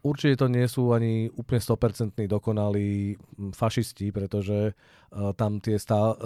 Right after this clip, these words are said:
staré nejaké nánosy, e, tam stále ešte sú. Je to populistická strana. Zo strany Smer sa stala radikálna populistická strana, ktorá v záujme úspechu je ochotná povedať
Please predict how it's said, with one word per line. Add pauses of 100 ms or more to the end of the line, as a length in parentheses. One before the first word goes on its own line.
staré
nejaké
nánosy,
e,
tam
stále
ešte
sú. (420)
Je
to
populistická
strana.
Zo
strany
Smer
sa
stala
radikálna
populistická
strana, (400)
ktorá
v
záujme
úspechu
je
ochotná
povedať